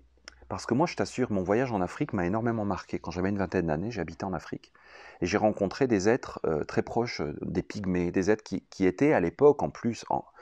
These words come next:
vraiment proches d'un mode de vie, euh, ancestral. Et j'ai découvert une très grande intelligence.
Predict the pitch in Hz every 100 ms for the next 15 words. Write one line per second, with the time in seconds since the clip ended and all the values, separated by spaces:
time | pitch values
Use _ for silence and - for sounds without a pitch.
0 | - - - 92 113 143 - 135 120 95
1 | 92 95 87 87 107 101 76 78 - 80
2 | - - 156 - - - - - 92 85
3 | 87 95 120 127 90 - 120 127 107 -
4 | 98 95 90 85 - -